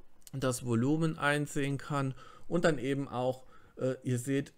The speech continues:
wie kurz das dann auch nur in der Regel, äh, performt.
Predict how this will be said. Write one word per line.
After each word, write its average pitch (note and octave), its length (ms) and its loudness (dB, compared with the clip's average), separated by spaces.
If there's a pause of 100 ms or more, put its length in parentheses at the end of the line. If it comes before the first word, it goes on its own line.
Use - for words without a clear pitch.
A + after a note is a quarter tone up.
wie C3+ 420 -2
kurz D#3 360 2
das D3 200 -2
dann C3+ 160 0
auch A#2+ 180 -2
nur C3 360 0
in B2+ 120 0
der B2 140 2
Regel, B2 400 2
äh, - 840 -4
performt. C3+ 640 0